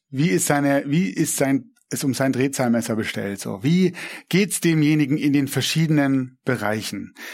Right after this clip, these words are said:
Zum Beispiel im Umgang mit anderen. Wie sehen seine Beziehungen aus? Vielleicht hat er eine Partnerschaft, hat sie einen Partner. Wie ist es mit Freundschaften, Familienleben?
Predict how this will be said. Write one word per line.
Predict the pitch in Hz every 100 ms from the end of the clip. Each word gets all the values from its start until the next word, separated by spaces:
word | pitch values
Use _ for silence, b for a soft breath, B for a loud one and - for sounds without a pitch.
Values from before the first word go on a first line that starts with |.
| B B
Zum | -
Beispiel | 180 185 - 190
im | 165 160
Umgang | 170 185 170 151
mit | 147
anderen. | 143 147 135 101 98 95 B B
Wie | - 180 226 214 - _
sehen | - 160 165
seine | 147 147 147
Beziehungen | 139 151 - - 165 160
aus? | 165 175 151 -
Vielleicht | - 127
hat | -
er | 143
eine | 139
Partnerschaft, | 135 151 170 143 151 147 -
hat | 127
sie |
einen | 131 131
Partner. | 135 160 151 147 B B B B B
Wie | 151
ist | 156
es | 165 143
mit | 151
Freundschaften, | - 143 147 139 135 143
Familienleben? | 139 139 139 131 123 123 120 120 117 113 226